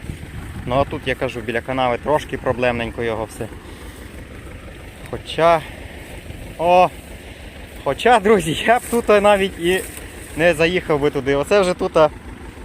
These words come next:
прозора. Да. Ну, але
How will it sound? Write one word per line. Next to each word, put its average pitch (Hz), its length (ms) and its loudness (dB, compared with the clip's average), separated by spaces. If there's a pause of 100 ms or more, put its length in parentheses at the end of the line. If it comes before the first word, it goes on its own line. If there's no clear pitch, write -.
(220)
прозора. 147 600 6 (1300)
Да. 147 480 6 (1800)
Ну, 135 60 -4
але 143 260 2